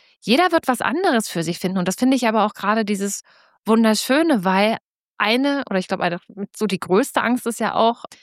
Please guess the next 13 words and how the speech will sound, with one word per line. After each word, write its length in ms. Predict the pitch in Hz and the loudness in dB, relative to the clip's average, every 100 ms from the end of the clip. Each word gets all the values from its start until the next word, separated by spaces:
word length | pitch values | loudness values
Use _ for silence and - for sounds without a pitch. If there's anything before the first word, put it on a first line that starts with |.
| _ - | _ -2
„Wer 80 | |
bin 120 | 208 277 | 0 0
ich 100 | - | 0
denn 140 | 226 | -2
dann 180 | 190 208 | 0 0
eigentlich 280 | 196 220 - | 0 0 0
ohne 220 | 240 427 | 2 2
meine 300 | 220 180 180 | 2 2 2
Essstörung?“ 540 | 170 170 - 165 160 165 | -2 -4 -2 -2 -2 -4
Grade 260 | 190 202 | -2 0
wenn 140 | 196 202 | 0 0
die 120 | 208 | -2
ihn 180 | 196 190 | -2 -4